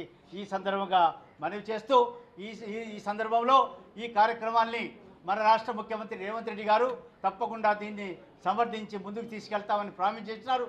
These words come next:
వారి ద్వారానే కాకుండా దేశంలో ఉన్నటువంటి బంజారాలు చాలామంది, మ-, మరి దాదాపుగా ఒక డజన్ మంది ఎమ్మెల్యేలు ఉన్నారు, అదే రకంగా ఒక అర డజన్ మంది ఎమ్మెల్సీలు ఉన్నారు, ఒకరే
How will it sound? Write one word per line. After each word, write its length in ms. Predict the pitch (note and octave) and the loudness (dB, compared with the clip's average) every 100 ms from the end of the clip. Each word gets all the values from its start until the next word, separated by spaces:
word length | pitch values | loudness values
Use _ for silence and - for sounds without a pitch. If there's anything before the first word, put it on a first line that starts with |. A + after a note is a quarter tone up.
| - - - | -8 -20 0
వారి 260 | E3+ G#3+ G#3 | 4 6 4
ద్వారానే 320 | G#3 A3 A#3 A#3 | 4 4 2 4
కాకుండా 360 | A3 A3+ B3+ B3+ - - - - | 4 4 4 4 4 -4 -20 -4
దేశంలో 440 | G#3 C4 C4+ B3+ B3 | -2 0 -2 0 0
ఉన్నటువంటి 360 | A#3 A3 A3 G#3 G3+ | 0 -4 -8 -6 -4
బంజారాలు 460 | G#3+ G#3+ G#3 F#3 C#3 - - - F3 | 2 2 2 -4 -10 -16 -20 -10 -2
చాలామంది, 500 | G3 A3 G#3+ G#3 G3+ D#3 - - E3 | 0 0 0 -4 -4 -6 -12 -16 -2
మ-, 240 | F#3+ F#3 F#3 | 0 0 0
మరి 140 | G3 F3+ | -4 2
దాదాపుగా 380 | G3 G#3+ G3 G#3 G3+ | 2 2 2 2 4
ఒక 80 | G3 F#3 | 2 2
డజన్ 260 | F3 G3+ G#3+ G#3 | 0 -2 -4 -8
మంది 220 | G3+ G3 D#3+ - _ D3+ | -6 -6 -6 -14 _ -8
ఎమ్మెల్యేలు 380 | F#3 G#3+ G#3+ G#3+ | -4 -4 -2 -2
ఉన్నారు, 260 | G#3 A#3 A#3 - - - D#3 | 2 4 2 -4 -16 -16 -10
అదే 140 | E3 G#3 | -4 -4
రకంగా 340 | G3+ G#3 G#3 F#3+ E3 - - E3 | -2 -2 6 6 6 -2 -10 -4
ఒక 80 | G3+ A3+ | 4 4
అర 80 | G3+ G#3+ | 4 2
డజన్ 260 | G#3+ G#3 | -4 -4
మంది 160 | G#3 G3+ F#3 | -8 -6 -6
ఎమ్మెల్సీలు 380 | G3+ G#3 A3 G#3 | -6 -8 -8 0
ఉన్నారు, 240 | A#3 A#3+ A3 - - D#3 | 4 4 2 -10 -12 -2
ఒకరే 280 | F3+ A3+ A3 | 0 2 2